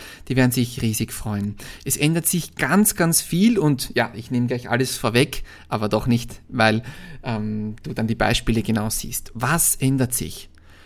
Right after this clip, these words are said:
Facebook-Gruppen werden noch mehr gepusht. Es gibt viele, viele neue Möglichkeiten. Hier drei Beispiele. Beispiel Nummer eins. Es gibt einen neuen Sticker-Button, der nennt sich Add Group,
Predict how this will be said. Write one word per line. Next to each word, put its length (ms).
Facebook-Gruppen 1120
werden 400
noch 380
mehr 300
gepusht. 480
Es 100
gibt 240
viele, 320
viele 220
neue 180
Möglichkeiten. 640
Hier 180
drei 220
Beispiele. 640
Beispiel 520
Nummer 440
eins. 380
Es 160
gibt 260
einen 320
neuen 300
Sticker-Button, 1040
der 100
nennt 240
sich 340
Add 300
Group, 340